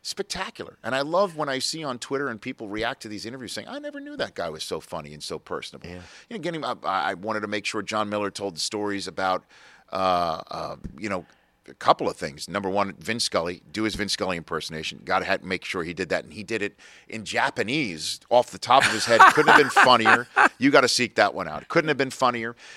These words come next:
Speaker 1: As well as, you know, I was in the, uh, I, I w-, was working, uh, um, at SportsCenter when John was, you know, uh, calling games for E S P N on Sunday Night Baseball. And, um,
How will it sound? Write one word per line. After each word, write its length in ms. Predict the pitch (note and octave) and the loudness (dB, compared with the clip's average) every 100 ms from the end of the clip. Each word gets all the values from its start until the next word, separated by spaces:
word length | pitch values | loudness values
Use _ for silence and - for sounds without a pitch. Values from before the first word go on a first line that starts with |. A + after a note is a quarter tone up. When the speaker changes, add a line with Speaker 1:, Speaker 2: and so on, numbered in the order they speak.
| - | -6
Speaker 1:
As 220 | - A#2+ | 2 4
well 240 | C3+ C#3+ D3 | 8 10 10
as, 320 | C3+ B2+ - | 8 6 -2
you 100 | D#3+ | -2
know, 160 | A#2 A2 | 0 2
I 220 | G2 A#2 | 4 4
was 240 | A2 G2+ - | 2 -6 -6
in 280 | B2 C#3+ | -6 -6
the, 320 | C3 G#2+ G#2+ G#2+ | -6 -8 -6 -4
uh, 280 | G#2 G#2 - | -2 -4 -4
I, 200 | - G2 | -4 -4
I 80 | - | -2
w-, 220 | G#2 F#2+ - | -4 -6 -10
was 180 | G2 | -14
working, 560 | D#2+ G2 C3 B2 G#2 F2+ | -6 -6 -4 -8 -10 -12
uh, 260 | F#2 F2 - | -10 -10 -12
um, 500 | - F2+ E2+ E2 D#2+ _ - - _ _ | -10 -8 -8 -8 -14 _ -16 -16 _ _
at 240 | - F#2+ - | -2 -2 -2
SportsCenter 720 | - - C3 - G2+ D2+ E2 - | -6 -2 -2 0 -2 -4 -10 -14
when 360 | F#2 F2+ E2+ - C2+ | -8 -8 -8 -16 -14
John 320 | G2+ G2 F#2+ | -8 -6 -6
was, 140 | F2+ - - - | -10 -14 -18 -18
you 120 | G2 | -12
know, 180 | E2+ D#2+ _ _ - | -12 -12 _ _ -14
uh, 220 | E2 D#2 | -10 -10
calling 420 | - A2 G2+ F2 | -6 -2 -2 -4
games 600 | E2+ F#2+ G#2 G2+ F2+ - - _ - _ | -6 -6 -6 -8 -8 -10 -12 _ -20 _
for 180 | - G2+ | -8 -2
E 80 | F2 | -2
S 140 | E2+ | -2
P 140 | - G#2 | -4 -6
N 80 | |
on 80 | B2+ | -6
Sunday 280 | - F#2+ F2 | -6 -6 -4
Night 200 | E2+ E2 | -6 -6
Baseball. 560 | G2 D3+ - F#2+ D2+ - _ _ - _ - | -6 -6 -8 -8 -10 -20 _ _ -20 _ -6
And, 680 | G#2+ F#2+ F#2 F2+ F2 F2 - - | -2 0 -2 -4 -8 -12 -16 -10
um, 540 | F#2+ F2+ E2 D#2+ C#2 | -8 -6 -8 -12 -20